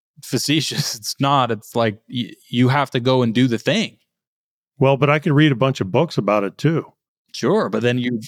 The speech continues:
Speaker 2: There are books about, um, ego management, so I c-, I could read the entire literature on this topic.
Speaker 1: Yeah.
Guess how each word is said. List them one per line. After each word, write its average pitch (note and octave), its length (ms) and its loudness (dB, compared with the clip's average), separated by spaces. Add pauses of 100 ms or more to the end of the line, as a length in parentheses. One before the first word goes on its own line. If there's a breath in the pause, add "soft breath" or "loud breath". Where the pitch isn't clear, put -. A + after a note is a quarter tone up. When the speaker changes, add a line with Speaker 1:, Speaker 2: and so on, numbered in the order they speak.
(120)
Speaker 2:
There B2 180 4
are A#2+ 60 2
books C#3+ 260 -2
about, A#2+ 440 2 (140)
um, G#2+ 640 0 (640)
ego A2+ 240 2
management, G2+ 600 0
so G#2+ 260 2
I A2 180 0
c-, - 140 -8 (100)
I C#3 60 0
could B2+ 160 0
read A#2+ 240 4
the A2+ 100 2
entire A2+ 600 2
literature G#2+ 800 0 (560)
on A2 140 2
this G#2+ 180 -2
topic. - 640 -4 (340)
Speaker 1:
Yeah. A2+ 220 -4